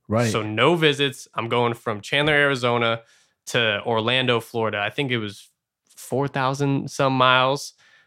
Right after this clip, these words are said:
Speaker 2: Uh,
Speaker 1: It's far.
Speaker 2: seventeen years old, I early graduated. Um, and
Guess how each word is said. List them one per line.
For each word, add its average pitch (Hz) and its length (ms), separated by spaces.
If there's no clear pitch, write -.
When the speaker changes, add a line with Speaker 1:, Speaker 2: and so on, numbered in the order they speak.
Speaker 2:
Uh, 101 480
Speaker 1:
It's 90 80
far. 87 380
Speaker 2:
seventeen 160 520
years 160 220
old, 131 160
I 113 120
early 131 240
graduated. 110 720
Um, 98 680
and 107 440